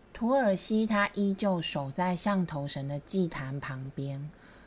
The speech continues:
不愿意离去。即使已经死掉了，他还是在那个地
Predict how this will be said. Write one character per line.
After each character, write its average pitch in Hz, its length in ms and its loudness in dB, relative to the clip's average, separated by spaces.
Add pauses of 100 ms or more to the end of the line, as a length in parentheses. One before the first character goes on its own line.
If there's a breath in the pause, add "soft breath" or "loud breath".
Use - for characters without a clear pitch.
(220 loud breath)
不 170 180 2
愿 202 300 4
意 185 100 4
离 135 300 -2
去。 - 360 -6 (720 loud breath)
即 175 300 2
使 - 420 -2 (160)
已 139 160 -2
经 156 240 0
死 - 260 -6
掉 131 300 -4
了， 117 260 -8 (120)
他 151 240 -4
还 147 480 -4
是 214 260 -2
在 185 260 0
那 160 140 -2
个 151 120 -4
地 170 340 0